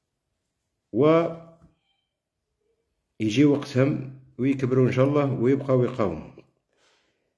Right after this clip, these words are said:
يعني الشهداء هادو اللي ماتوا، حنا نقولوا ربي يرحم، ماتوا على ارضهم وشرفهم ومقدساتهم،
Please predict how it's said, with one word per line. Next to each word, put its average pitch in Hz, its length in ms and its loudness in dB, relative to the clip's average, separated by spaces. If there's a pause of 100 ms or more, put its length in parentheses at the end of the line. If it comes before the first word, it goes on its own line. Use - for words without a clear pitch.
(680)
يعني 143 540 2 (1120)
الشهداء 123 640 2
هادو 120 300 -2 (220)
اللي 113 200 -2
ماتوا، 104 380 -2
حنا 110 160 -4
نقولوا 117 260 0
ربي 110 240 -2
يرحم، 110 240 -2 (1080)
ماتوا 143 360 4
على 131 140 4 (120)
ارضهم 147 540 0 (1500)
وشرفهم 123 920 0 (160)
ومقدساتهم، 107 920 -2